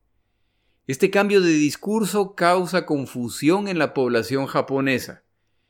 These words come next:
Hasta hace pocas semanas combatían victoriosamente a los estadounidenses, y ahora estos se encuentran a las puertas del Japón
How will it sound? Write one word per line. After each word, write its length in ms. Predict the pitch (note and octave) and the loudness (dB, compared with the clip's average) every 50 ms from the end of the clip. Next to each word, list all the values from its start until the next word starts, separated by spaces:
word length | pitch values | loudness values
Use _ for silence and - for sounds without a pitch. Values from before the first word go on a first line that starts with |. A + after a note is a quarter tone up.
| _ _ _ _ _ _ | _ _ _ _ _ _
Hasta 220 | - A2+ - - D3+ | -14 -6 0 2 2
hace 180 | C3+ - D3 | 2 2 0
pocas 400 | - - G3 G3+ G3 A3+ G#3 F#3+ | 0 4 4 4 4 4 2 2
semanas 500 | - F#3 E3+ F3 F#3+ G#3+ A3+ A3+ A#3 G#3+ | 4 2 2 4 4 2 2 2 2 -2
combatían 680 | - - F3+ D#3 C#3+ D3 C#3+ C#3+ - F3+ G3 F#3+ F#3 D#3+ | 0 0 0 2 4 2 2 0 0 0 0 0 0 2
victoriosamente 880 | D#3 D3 - - D#3+ C#3 C#3 D#3 F3+ E3+ - E3+ D3+ D#3+ E3+ E3+ E3+ E3+ | 0 0 0 2 0 2 4 4 2 2 2 0 0 0 -2 0 2 2
a 40 | D3+ | 2
los 140 | D3 C3 C#3 | 2 0 -2
estadounidenses, 1080 | D3 C3+ - - C#3+ C3+ C3 C3 C3 C3 C3+ C#3 C#3 C3 A2+ - - - - - - _ _ _ _ _ _ _ _ _ _ _ | -4 -4 -2 0 0 0 0 0 -4 -4 -4 -4 -4 -4 -4 -6 -10 -16 -20 -20 -20 _ _ _ _ _ _ _ _ _ _ _
y 160 | - A#2 B2+ C3 | -4 2 4 6
ahora 640 | B2+ C3+ D3+ G3 A3+ A#3 G3+ D3+ C#3+ C#3 - - _ | 8 8 8 10 10 8 8 6 4 2 -2 -6 _
estos 420 | - D#3+ F#3+ F#3 F3+ G3 F#3 D#3+ E3 | 4 4 4 4 4 0 0 0 0
se 80 | E3+ | 0
encuentran 600 | C#3+ C3+ - - D#3+ E3+ F3 E3+ E3+ F3 F3 E3+ D#3 | -2 -2 -2 -2 0 0 0 0 0 0 2 2 2
a 60 | C3 | 2
las 220 | A#2 A2+ A2+ - | 2 2 0 -2
puertas 500 | - - D3 D#3+ F3 E3 - F3 D3+ B2+ | -4 0 2 2 2 2 2 -2 -2 0
del 140 | C3 B2+ A#2+ | 0 -4 -4
Japón 640 | - - A#2 - - - G#3+ F3+ B2+ B2 C3+ - | -4 -4 -6 -4 0 0 0 2 0 -4 -6 -10